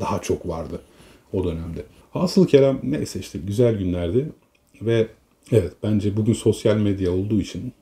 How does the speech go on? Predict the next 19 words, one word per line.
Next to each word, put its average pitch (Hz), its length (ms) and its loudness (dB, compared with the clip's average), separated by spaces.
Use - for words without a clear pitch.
yatılı 107 360 -2
okul 98 260 0
belki 104 320 0
de 104 240 -4
insanlara 95 480 -4
merdivenlerden 95 920 -2
sessiz - 440 -4
inip 92 220 -4
çıkma - 400 -6
becerisi 90 420 -2
kazandırmıyordur. 90 720 -4
Evet 147 320 4
neyse 147 280 4
aklıma 117 540 -4
bugün 104 400 -2
gelen 98 380 -4
güzel 104 300 2
anılar 95 360 -2
bunlardı. 92 500 -2